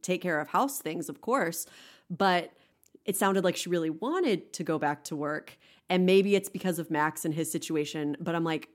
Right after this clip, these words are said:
do you think maybe that's part of why she's putting away Hattie's laundry, even though Hattie certainly could, you know?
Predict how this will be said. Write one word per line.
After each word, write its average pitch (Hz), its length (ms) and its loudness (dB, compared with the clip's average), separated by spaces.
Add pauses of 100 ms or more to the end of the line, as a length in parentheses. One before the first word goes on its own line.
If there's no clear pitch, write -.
do 196 120 -4
you 202 60 0
think 202 240 0 (100)
maybe 175 240 4
that's 160 220 0
part 160 240 -2
of 151 80 -6
why 151 160 0
she's 156 220 -8
putting 151 320 -4
away 151 260 -2
Hattie's 147 520 -4
laundry, 156 440 -2
even 151 200 -4
though 143 180 -6 (360)
Hattie 165 260 0
certainly 160 400 -2
could, 160 380 -4
you 180 160 0
know? 160 220 0